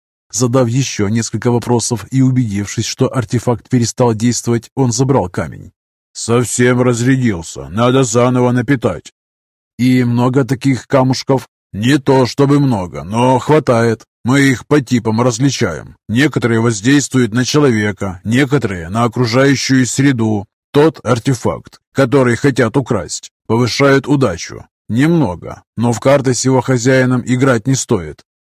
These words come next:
«Красть-то его зачем?» — спросил палач. «Или частный заказ?» Существует возможность вытащить из артефакта работающий знак. Сделать это крайне сложно. Пока что таким способом удалось узнать только толкушу,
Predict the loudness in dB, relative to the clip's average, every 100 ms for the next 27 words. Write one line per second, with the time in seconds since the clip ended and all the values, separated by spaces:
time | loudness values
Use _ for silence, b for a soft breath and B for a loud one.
0 | _ _ _ 0 4 4 2 0 2 2
1 | 2 0 -2 0 -2 -2 -12 -4 -2 0
2 | 0 0 -2 -2 -4 -14 _ _ -2 2
3 | 2 2 2 2 2 0 0 0 2 2
4 | 0 -8 _ _ _ _ _ -12 -4 -4
5 | -2 -4 -2 2 4 2 2 -2 0 0
6 | 0 -2 -10 -10 -4 0 0 0 -4 -4
7 | -4 -4 -2 -4 -2 -2 2 2 2 -8
8 | -12 -4 0 2 2 2 0 0 -2 -2
9 | -4 -6 -12 _ _ -14 -4 2 2 2
10 | 2 0 0 0 0 2 2 2 -4 0
11 | 2 2 -2 -14 -18 _ -4 0 2 0
12 | 0 -2 0 0 -2 -2 0 0 0 -4
13 | -2 0 2 2 0 -4 -2 -2 0 0
14 | 0 0 -2 2 2 2 2 -2 -2 -12
15 | -16